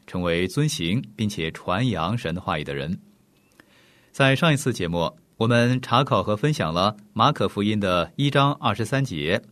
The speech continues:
到二章的第四节的内容，让我们先来重温一下这一部分的内容。马可福音的一章二十三到二十八节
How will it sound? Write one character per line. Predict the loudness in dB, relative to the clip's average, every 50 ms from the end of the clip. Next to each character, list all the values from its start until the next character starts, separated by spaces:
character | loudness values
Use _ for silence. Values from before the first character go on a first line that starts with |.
| _ -4
到 | 0 2 2 2
二 | 2 2 2 2 2
章 | 2 0 0 2
的 | 2 2 0 0 -2
第 | -2 -2 -2 -2
四 | -4 -4 -4 -4 -4
节 | -2 -4
的 | -4
内 | -4 -4 -4
容， | -6 -6 -8 -8 -12 -16 _ _ _ _ _ _ -2
让 | 0 0 2
我 |
们 | 2 0
先 | -2 -2 -2 0
来 | 2 2 2 0 0
重 | -2 -6 -6 -4
温 | -2 -2 -2
一 | -4
下 | -4 -4 -2 -2 -2 -4 -6 _ _ _ -8
这 | -4 -2
一 | -2 -2
部 | -2 -6 -6
分 | -4 -4 -4
的 | -4 -6
内 | -6 -6 -6
容。 | -6 -6 -8 -10 -10 _ _ _ _ _ _ _ _ _ _ _ _ _ _ _ _ _ 2
马 | 2 4
可 | 4 2 2
福 | 2 2
音 | 0 2
的 | 2 2 2
一 | 0 2
章 | 2 2 2 2 0 0
二 | -2 0
十 | 0 0
三 | 0 2 2 2 2 2
到 | 2 2 2
二 | 2 2 0
十 | 2
八 | 2 2 2 2
节 | 0 -4 -6 -2 0 -2 -2